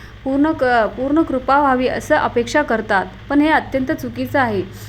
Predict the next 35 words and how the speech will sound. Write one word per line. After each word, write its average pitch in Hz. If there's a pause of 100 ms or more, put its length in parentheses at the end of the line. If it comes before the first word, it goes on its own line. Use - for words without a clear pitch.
(140)
लक्षात 214
ठेवा, 214
स्वामी 233
महाराज 262
चमत्कार 233
करत 240
नाही, 226
ते 277
भक्तांची 247
परीक्षा 214
घेतात. 196 (480)
सेवा 320
करताना 254
आपला 240
प्रामाणिकपणा 247
आणि 220
सातत्य 262
फार 277
महत्त्वाचं 240
आहे. 196 (480)
हे 330
स्वामी 254
भक्तांनो, 226
अनेक 262
जण 294
विचारतात 240
की 269
गुरुवार 233
सुरू 262
केल्यावर 233
अनुभव 240
कधी 254
येतो? 208
काहींना 247
पहिल्या 240